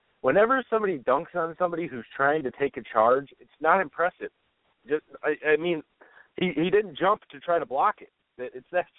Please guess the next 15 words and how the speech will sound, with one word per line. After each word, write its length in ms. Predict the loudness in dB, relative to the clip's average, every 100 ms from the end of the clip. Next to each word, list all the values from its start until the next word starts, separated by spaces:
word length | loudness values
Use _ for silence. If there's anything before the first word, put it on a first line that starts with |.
| -4
simple. 380 | -4 -4 -8 -10 _ _ _ -4
It, 160 | -2
he 160 | -2 -4
didn't 240 | -2 -2
even 220 | -2 -6 0
dunk 240 | 0 0
it. 120 | -8
If, 40 | -12 _
if 120 | -14 -4
Greg 200 | 0 2
Monroe 240 | 2 -2 0
jumps 320 | 0 -2 0
there, 160 | -2 -2
there's 220 | -2 -4
no 280 | 0 2